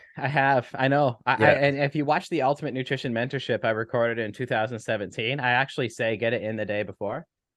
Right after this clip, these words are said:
Speaker 1: so that you have that fuel
Speaker 2: Mm.
Speaker 1: going into the next day." I now disagree with myself. So
Speaker 2: Yeah.
Speaker 1: that's just something I, I've been open to changing my mind about over time. Um, what I'll essentially do is your low day is twenty-five, it, it,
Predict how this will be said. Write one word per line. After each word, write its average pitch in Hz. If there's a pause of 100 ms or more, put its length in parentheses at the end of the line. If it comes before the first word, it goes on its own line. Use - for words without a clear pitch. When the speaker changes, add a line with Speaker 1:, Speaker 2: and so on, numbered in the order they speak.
Speaker 1:
so 127
that 113
you 113
have 120
that 107
fuel 113
Speaker 2:
Mm. 98
Speaker 1:
going 107
into 113
the 107
next 101
day." 107 (420)
I 127
now 131
disagree 117
with 107
myself. - (800)
So 131
Speaker 2:
Yeah. -
Speaker 1:
that's 127
just 135
something 131
I, 123
I've 120
been 120
open 123
to 120
changing 120
my 107
mind 110
about 117 (240)
over 117
time. 120 (380)
Um, 110
what 127
I'll 160
essentially 135
do 117 (100)
is 117
your 113
low 117
day 139
is 123
twenty-five, 123
it, 117
it, 110